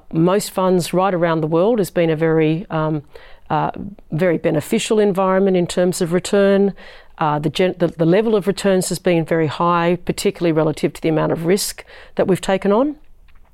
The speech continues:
And that has seen, obviously, um, most people, um, positively surprised by the level of investment returns they've been able to generate.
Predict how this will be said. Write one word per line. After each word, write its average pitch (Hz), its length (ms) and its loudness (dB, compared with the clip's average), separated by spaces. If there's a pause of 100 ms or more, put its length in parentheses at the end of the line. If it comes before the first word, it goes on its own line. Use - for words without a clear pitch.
(240)
And 170 360 0 (320)
that 196 160 0
has 175 120 -2
seen, 175 220 2
obviously, 160 760 2 (340)
um, 156 300 -2
most 165 280 -2
people, 165 440 -2 (180)
um, 160 320 -4 (140)
positively 190 540 0
surprised 165 560 -2
by 165 160 -2
the 165 80 0
level 165 480 0
of 156 160 -2
investment 160 400 -2
returns 156 340 -4
they've - 100 -8
been - 140 -2
able 170 220 -4
to - 100 -14
generate. - 400 -4